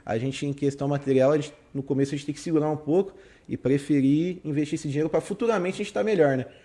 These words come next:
Porque tem muita... Eu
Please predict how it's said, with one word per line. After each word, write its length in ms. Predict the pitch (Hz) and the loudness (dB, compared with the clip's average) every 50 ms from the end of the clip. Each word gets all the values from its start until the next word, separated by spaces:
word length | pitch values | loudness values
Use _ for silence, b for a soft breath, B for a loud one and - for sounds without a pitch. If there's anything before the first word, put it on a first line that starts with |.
| B B B | B B B
Porque 260 | - 120 110 - 139 | -10 -8 -6 -4 -2
tem 120 | 127 135 135 | 0 2 2
muita... 240 | 135 143 143 - 170 165 160 151 147 143 135 127 120 117 113 110 107 - - b b b b b b b b _ - - | 0 0 0 0 2 2 2 2 2 2 2 0 0 0 -2 -4 -6 -10 -14 b b b b b b b b _ -20 -14
Eu 160 | - - - | -10 -10 -8